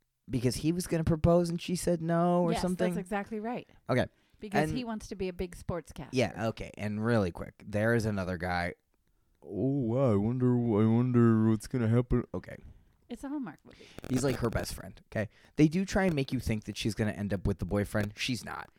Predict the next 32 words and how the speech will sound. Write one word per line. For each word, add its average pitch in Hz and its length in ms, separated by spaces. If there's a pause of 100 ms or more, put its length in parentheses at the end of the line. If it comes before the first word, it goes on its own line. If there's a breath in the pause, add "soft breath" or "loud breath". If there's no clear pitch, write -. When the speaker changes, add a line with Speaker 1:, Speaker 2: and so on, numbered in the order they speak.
(360 soft breath)
Speaker 2:
If 240 140
you've 233 180 (100)
ever 226 240
watched 214 320
a 190 60
Hallmark 190 360
movie, 190 480
Speaker 1:
She's 175 200
not 139 180
gonna 90 140
end 80 80
up - 60
with - 80
Speaker 2:
the, 247 80
Speaker 1:
the - 60
boyfriend. 196 240
Speaker 2:
the 202 160 (460)
boyfriend 269 580
who 247 100
is 208 200 (160)
most 226 400
of 202 80
the 202 80
time, 170 360
'cause 170 160
there 185 160
are 185 60
Speaker 1:
Yeah. - 100
Speaker 2:
some 214 180
exceptions, - 640 (560 soft breath)
the 196 80
boyfriend 247 920